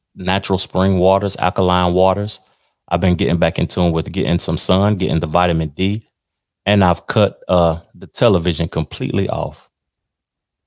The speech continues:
I might go to YouTube from time to time, or I might go to Apple Podcasts and check out a podcast or a ted Talk or something, or something motivational. But I've cut out all the negative, loud noise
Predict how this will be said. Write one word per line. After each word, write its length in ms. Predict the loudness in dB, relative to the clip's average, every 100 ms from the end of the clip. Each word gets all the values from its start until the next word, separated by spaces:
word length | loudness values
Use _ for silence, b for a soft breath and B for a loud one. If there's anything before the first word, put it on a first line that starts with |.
| _
I 80 | -2
might 320 | 0 0 -2
go 140 | 0 0
to 80 |
YouTube 460 | 0 -2 -4 -8 -8
from 120 | -8
time 300 | -2 0 2
to 80 | 0
time, 320 | 0 0 2
or 80 | 2
I 60 | 2
might 220 | 2 2
go 120 | 2
to 200 | 2 2
Apple 260 | 0 0 0
Podcasts 680 | 2 2 0 0 0 0 -2
and 80 |
check 220 | -4 -2 -2
out 120 | -4
a 40 |
podcast 720 | -2 0 0 -2 -2 -2 0
or 120 | 0 -2
a 40 |
ted 360 | -2 -2 -2 -2
Talk 300 | -2 0 -2
or 80 |
something, 360 | -2 -4 -2 -2
or 80 | 0
something 300 | -2 -2 -2
motivational. 720 | -4 -6 -4 -4 -2 -2 -2 B B B -2
But 140 | 2
I've 180 | 2 0
cut 200 | 2 2
out 160 | 2 2
all 240 | 2 2
the 320 | 4 2 0 -6 _ _ _ _ _ _ -4
negative, 520 | 0 2 2 0 -2
loud 460 | 0 2 4 2 2
noise 600 | 2 2 0 -6 -12